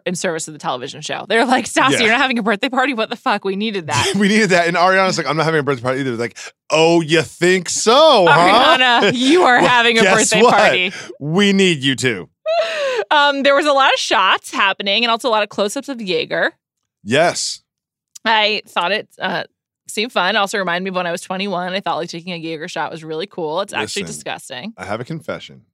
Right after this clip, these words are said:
Speaker 1: You still have a lot of Jaeger shots?
Speaker 2: A lot wouldn't be the way to put it, but, like, I don't mind a Jaeger shot. I understand the value of Jaeger. It goes down easy. It's sweet.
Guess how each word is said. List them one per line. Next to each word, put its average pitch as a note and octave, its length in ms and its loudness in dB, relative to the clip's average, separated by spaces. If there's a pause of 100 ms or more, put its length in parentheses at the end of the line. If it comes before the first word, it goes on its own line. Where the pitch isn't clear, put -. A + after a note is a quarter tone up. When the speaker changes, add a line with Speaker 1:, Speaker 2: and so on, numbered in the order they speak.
Speaker 1:
You F#3+ 140 -12
still D#3 320 -10
have E3 140 -10
a C#3+ 40 -12
lot C#3 160 -8
of D3 60 -14
Jaeger D3 240 -12
shots? - 460 -16 (240)
Speaker 2:
A B2 80 -4
lot F3+ 460 -4
wouldn't B2+ 220 -8
be A#2 40 -12
the G#2 80 -10
way F#2 120 -6
to F2 60 -12
put F2+ 220 -12
it, D#2 140 -16
but, G#2 80 -10
like, G#2+ 180 -12
I B2+ 60 -6
don't D#3 220 -8
mind A2+ 580 -6
a G2 40 -8
Jaeger D#2+ 300 -12
shot. B1+ 400 -18
I C3 160 -4
understand D3+ 460 -6
the C3+ 60 -6
value A2 560 -4
of F#2 120 -10
Jaeger. G2 360 -6
It - 120 -12
goes A2 280 -6
down A#2+ 320 -6
easy. G#2 500 -6
It's F2 260 -16
sweet. C3+ 560 -8